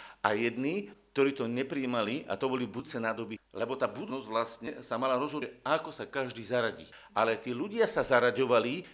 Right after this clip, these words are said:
tým, že buď to vierou prijímali, alebo to vierou neprijímali, neuverili tomu. A v tej chvíli, keď sa to dialo, tak vlastne ukázal jeden po jeho oslave, hovoril naplniť, tak vlastne ho prijali, ktorí to postvo prijali, tým slovu a prijali pre nich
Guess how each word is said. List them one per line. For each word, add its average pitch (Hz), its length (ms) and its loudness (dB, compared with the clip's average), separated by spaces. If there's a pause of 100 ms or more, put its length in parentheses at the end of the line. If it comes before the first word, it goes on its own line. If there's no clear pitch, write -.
tým, 160 240 0
že 123 160 0
buď 147 160 -6
to 143 160 -2
vierou 131 400 -2
prijímali, 120 640 -6 (160)
alebo 139 400 2
to 151 80 -4
vierou 143 560 0
neprijímali, 135 880 -2
neuverili 139 560 2
tomu. 82 320 -6 (240)
A 107 280 8 (280)
v - 60 -20
tej 185 260 0
chvíli, 151 240 -4
keď 160 200 -6
sa 160 40 -2
to 143 140 -6
dialo, 98 580 0
tak 98 160 -10
vlastne 131 320 0
ukázal 135 400 -2
jeden 120 240 -6
po 107 160 -2
jeho 190 160 0
oslave, 104 400 -2
hovoril 135 220 -2 (380)
naplniť, 113 600 0
tak 107 140 -4
vlastne 135 340 0
ho - 80 -10
prijali, 123 480 -2
ktorí 139 240 -4
to 135 160 -4
postvo 147 320 -6
prijali, 143 400 -4
tým 113 220 -12
slovu 135 420 -4
a 95 60 -10
prijali 147 500 -4
pre 120 160 -6
nich 104 240 -6